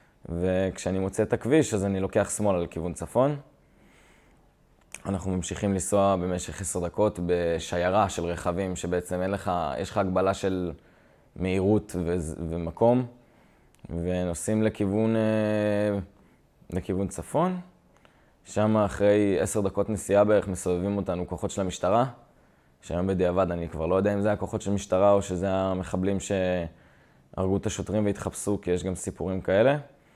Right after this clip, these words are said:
אבל, אה, אני לוקח את הרכב ופשוט מסתובב,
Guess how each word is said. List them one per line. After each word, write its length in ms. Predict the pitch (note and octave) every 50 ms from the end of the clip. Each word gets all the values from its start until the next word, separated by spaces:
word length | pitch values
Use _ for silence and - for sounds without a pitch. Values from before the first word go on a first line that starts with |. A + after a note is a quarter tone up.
| _ _ _ _ _ _ _ _ _ - -
אבל, 360 | F2 F2 E2+ F2+ F2+ F2 F2 F2+
אה, 300 | F2+ F#2 F#2 F#2 F#2 F#2
אני 360 | F#2+ G2 G2+ G2+ G#2 G#2 G#2 G2
לוקח 360 | G2 G2 - G#2+ G#2 G#2 -
את 100 | - - G2
הרכב 920 | F#2+ F#2+ F#2+ G2 F#2+ F#2+ G2 F#2+ F#2 F#2 F#2 F#2 F#2+ G#2+ A2+ - A#2+ A#2 G2+
ופשוט 240 | F#2+ - - - -
מסתובב, 500 | G#2+ G#2 - - A#2 A#2 A#2+ A2+ G2